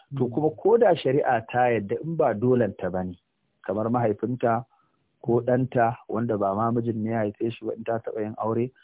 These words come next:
Speaker 2: Mm.
Speaker 1: ko ƙaninta ko wanta, ko ɗan uwan mahaifinta ko ɗan uwar mahaifiyarta,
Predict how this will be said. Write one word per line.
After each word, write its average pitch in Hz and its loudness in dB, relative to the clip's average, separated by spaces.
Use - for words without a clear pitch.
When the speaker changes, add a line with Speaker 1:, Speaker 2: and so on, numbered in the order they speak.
Speaker 2:
Mm. 120 -12
Speaker 1:
ko 120 2
ƙaninta 123 -2
ko - -8
wanta, 113 -2
ko - -2
ɗan 123 0
uwan 123 0
mahaifinta 120 -2
ko - -2
ɗan 120 -2
uwar 123 2
mahaifiyarta, 117 -2